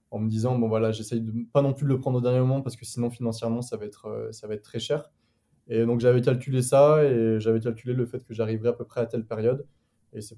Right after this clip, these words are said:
c'est à ce moment-là que j'ai, j'ai pris, euh, mon billet d'avion. Donc, quelques, on va dire quelques semaines, deux semaines, deux semaines et demie, trois semaines maximum avant de le prendre, quoi.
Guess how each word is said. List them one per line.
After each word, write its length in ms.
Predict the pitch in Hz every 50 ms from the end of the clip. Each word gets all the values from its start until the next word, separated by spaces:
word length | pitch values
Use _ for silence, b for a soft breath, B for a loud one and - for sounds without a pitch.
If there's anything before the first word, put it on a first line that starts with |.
| - -
c'est 140 | - - 117
à 20 |
ce 100 | 113 -
moment-là 200 | 123 120 120 120
que 60 | 120 117
j'ai, 200 | 113 110 104 104
j'ai 140 | 104 104
pris, 240 | - - _ 120 113
euh, 60 | 110
mon 120 | 104 107 104
billet 140 | 104 110 107
d'avion. 220 | 110 107 107 110
Donc, 160 | 104 110 110 -
quelques, 300 | - 123 113 110 - 123 120 117 113 110 107 110 110 _ _ _ _ _ _ _ _
on 60 | 117
va 60 | 110 110
dire 140 | 110 120
quelques 280 | 120 - 117 110 - 120
semaines, 320 | 117 - 127 127 127 127
deux 100 | 120 123
semaines, 320 | 120 - - 123 127 127 120
deux 80 | 120
semaines 240 | 117 - 123 120 120
et 40 | 120
demie, 360 | 120 120 120 123 127 127 123 123
trois 220 | - - 131 120
semaines 220 | 120 - 123 123
maximum 420 | 120 117 113 117 - 127 120 120 117
avant 180 | 110 107 113
de 80 | 110 107
le 80 | 107 104
prendre, 220 | - - 110 110
quoi. 140 | - _